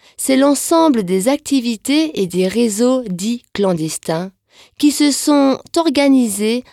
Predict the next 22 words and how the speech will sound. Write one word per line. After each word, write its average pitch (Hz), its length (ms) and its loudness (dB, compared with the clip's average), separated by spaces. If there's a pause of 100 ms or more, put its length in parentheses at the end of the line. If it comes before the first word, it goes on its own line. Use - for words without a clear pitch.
(140)
dans 196 180 2
la 185 180 2
lutte 196 460 -2 (140)
contre 180 360 -4 (140)
Hitler. 165 380 -6 (1000)
Beaucoup 208 340 0
de 240 160 0
femmes 247 560 0
et 190 140 0
d'hommes 220 500 0 (300)
sont 285 280 0
ainsi 277 380 0
devenus 254 640 2 (240)
des 214 200 0
héros 214 360 2 (140)
inconnus. 202 640 -2 (720)
Beaucoup 294 400 2
sont 269 300 0
morts 233 500 0
en 185 100 -2
faisant 185 440 -2
passer 165 500 -4